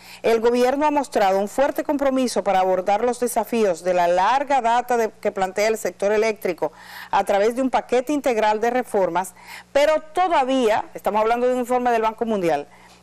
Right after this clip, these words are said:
quedan, pero todavía quedan retos como ampliar la transparencia, la rendición de cuentas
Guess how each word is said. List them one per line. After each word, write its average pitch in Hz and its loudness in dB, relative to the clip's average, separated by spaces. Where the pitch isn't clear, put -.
quedan, 262 2
pero 214 2
todavía 233 0
quedan 226 0
retos 226 -2
como 202 -2
ampliar 214 0
la 226 0
transparencia, 202 -2
la 190 2
rendición 190 -2
de 202 -2
cuentas 233 -2